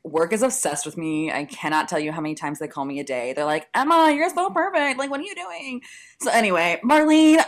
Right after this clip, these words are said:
I missed the majority of what you guys are talking about, but I have a feeling that I would be really good at giving advice to you. So all I can say is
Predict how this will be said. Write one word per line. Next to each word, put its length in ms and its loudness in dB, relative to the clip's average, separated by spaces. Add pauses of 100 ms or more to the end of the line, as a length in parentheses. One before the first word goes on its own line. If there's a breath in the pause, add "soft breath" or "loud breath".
I 160 6
missed 280 4
the 80 -4
majority 520 2
of 140 -2
what 180 0
you 80 -14
guys 140 0
are 60 -16
talking 340 -8
about, 220 -2
but 100 -2
I 40 -2
have 260 2
a 80 -2
feeling 480 -6
that 180 -2
I 140 2
would 100 -4
be 120 -8
really 440 0
good 180 -2
at 120 -2
giving 260 -8
advice 340 -6
to 80 -12
you. 360 -8
So 580 2
all 160 2
I 120 2
can 200 -2
say 580 0
is 240 -6